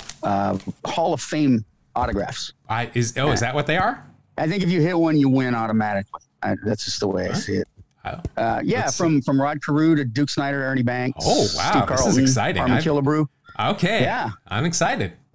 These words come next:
Speaker 1: Yeah, we could hit something. Uh, probably not, but we
Speaker 2: No,
Speaker 1: could hit
Speaker 2: probably
Speaker 1: something.
Speaker 2: not. <laughs> We'll get
Speaker 1: I'm gonna
Speaker 2: High
Speaker 1: go with the
Speaker 2: Pockets
Speaker 1: right.
Speaker 2: Kelly.
Speaker 1: Yes,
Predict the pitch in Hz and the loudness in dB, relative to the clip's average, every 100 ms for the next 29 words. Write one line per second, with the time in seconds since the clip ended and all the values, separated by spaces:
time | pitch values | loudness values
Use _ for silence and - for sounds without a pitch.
0 | _ _ _ _ 151 156 131 143 196 185 | _ _ _ _ -8 -4 0 0 0 0
1 | 233 143 104 104 98 - - 113 - 165 | 0 -2 -2 -2 -4 -6 -6 -6 -6 -4
2 | 196 170 214 214 135 - - 277 175 233 | 0 2 0 -2 2 2 2 2 2 2
3 | 220 127 - - - - - - - - | 2 0 -4 -14 -14 -8 -6 -6 -6 -8
4 | - - - - - - - - - - | -8 -10 -12 -10 -10 -8 -10 -10 -16 -20
5 | _ _ - - 175 156 190 214 226 - | _ _ -8 -4 0 0 2 2 2 2
6 | 190 156 185 127 147 110 85 - - - | 2 2 0 0 -2 -2 -4 -10 -14 -14
7 | - - - - _ 156 214 - - - | -14 -20 -20 -20 _ -2 0 -2 -6 -10